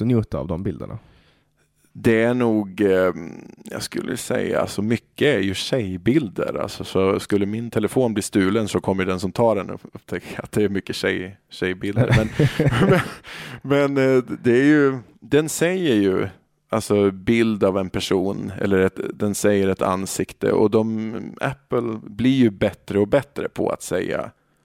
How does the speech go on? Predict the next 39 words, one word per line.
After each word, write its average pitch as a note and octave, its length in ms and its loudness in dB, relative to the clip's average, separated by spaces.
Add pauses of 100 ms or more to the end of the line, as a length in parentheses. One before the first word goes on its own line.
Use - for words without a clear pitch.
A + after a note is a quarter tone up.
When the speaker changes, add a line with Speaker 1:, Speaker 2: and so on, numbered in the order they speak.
(960)
Speaker 2:
hur, F#2+ 280 2
hur G2 180 2
en F2+ 100 -4
bild - 260 -4
ser E2+ 180 -2
ut. - 280 -2
Och - 100 -2
sen A2+ 180 2
beror A#2 180 6
det A2+ 60 6
också G2+ 240 0
på G2 220 0
hur F#2+ 80 -2
bilden G2 420 -6
är G2 40 -6
tagen. A2 480 0 (280)
Men B2+ 120 0
om C#3 120 2
jag E3 160 2
skulle A2+ 220 0
ta G#2+ 140 -2
kort - 280 -4
på - 100 -2
dig, A2 480 0 (120)
då B2 140 2
skulle B2 320 2
jag G#2 180 2
rikta B2 560 -2 (280)
min A2+ 260 -4
iPhone G2+ 600 -2
mot A#2 380 0
ditt G#2+ 180 -4
ansikte G2 680 -2
och - 120 0
sen G#2+ 180 0
säger G#2+ 640 2
VoiceOver, G#2 920 0 (260)
"Centrerat A2+ 840 2
ansikte", - 680 -4